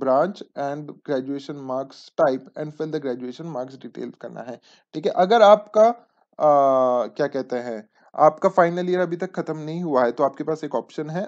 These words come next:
अपीयरिंग का। अगर आप अपीयरिंग क-, क्लिक करते हैं तो यहाँ से ऑप्शंस चला जाता है, परसेंटेज का ऑप्शन चला जाता है। अगर आप पास्ड हैं तो ही आपको सब कुछ डिटेल्स पूछेगा वरना नहीं पूछेगा, ठीक है।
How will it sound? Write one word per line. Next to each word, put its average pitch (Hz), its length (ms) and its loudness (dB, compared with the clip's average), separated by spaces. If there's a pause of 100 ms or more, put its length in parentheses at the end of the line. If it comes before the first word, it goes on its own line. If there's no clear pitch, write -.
अपीयरिंग 135 560 -6
का। 196 160 -2 (260)
अगर 165 200 0
आप 156 160 4
अपीयरिंग 147 500 -6
क-, 139 460 -6
क्लिक 147 200 -8
करते 156 220 -6
हैं 202 200 -2
तो 196 240 -6
यहाँ 147 420 -4
से 180 220 -4
ऑप्शंस 165 720 -8
चला 127 260 -2
जाता 113 360 -6
है, 113 180 -12 (360)
परसेंटेज 156 480 -6
का 160 100 -2
ऑप्शन 151 320 -6
चला 123 220 -4
जाता 135 240 -6
है। 214 100 -2
अगर 165 260 0
आप 151 200 2
पास्ड 160 340 4
हैं 226 140 -4 (340)
तो 185 120 2
ही 226 140 0
आपको 202 540 2
सब 160 240 -6
कुछ 214 260 -8
डिटेल्स 143 400 -4
पूछेगा 147 380 -6
वरना 139 280 -4
नहीं 127 240 -10
पूछेगा, 113 460 -10 (120)
ठीक - 140 -10
है। 220 140 -8